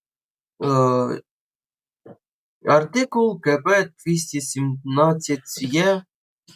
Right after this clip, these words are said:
шість плюс, е, вертоліт. Е, сто десять деталей, як говорив, шість плюс.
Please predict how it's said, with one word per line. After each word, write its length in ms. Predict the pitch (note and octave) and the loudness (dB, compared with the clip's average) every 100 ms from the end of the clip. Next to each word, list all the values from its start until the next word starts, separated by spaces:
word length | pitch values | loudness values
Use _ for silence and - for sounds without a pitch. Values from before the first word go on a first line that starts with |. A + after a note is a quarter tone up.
| _ _ | _ _
шість 640 | - - G#3+ A3 - - | -6 -2 0 0 -4 -12
плюс, 480 | B2+ D#3+ F#3+ - - - _ _ _ _ _ _ _ _ _ - _ _ _ _ _ _ _ | -2 0 0 -2 -10 -16 _ _ _ _ _ _ _ _ _ -20 _ _ _ _ _ _ _
е, 360 | B2+ C3 C3+ C#3 | 0 2 2 0
вертоліт. 680 | C3+ E3 - F3 C#3+ C3 _ _ _ _ _ _ _ _ _ _ _ _ _ _ C3+ C3+ - | 2 0 0 -2 -2 -4 _ _ _ _ _ _ _ _ _ _ _ _ _ _ -18 -14 -4
Е, 140 | C3+ | 0
сто 300 | C3+ - F#3 | 0 0 0
десять 600 | E3 E3+ D#3 - C3 - - | 2 4 2 0 -6 -8 -12
деталей, 680 | - - C#4+ C#4 C4 B3+ A3 - - | -8 0 2 2 2 0 -2 -8 -8
як 220 | D#3+ D3+ - - | -2 -2 -4 -6
говорив, 380 | C#3 C3+ B2+ B2 | -4 -2 -2 -4
шість 400 | - C3 - - | -6 -8 -10 -12
плюс. 460 | G#3 B3 B3+ - | -6 -4 -4 -8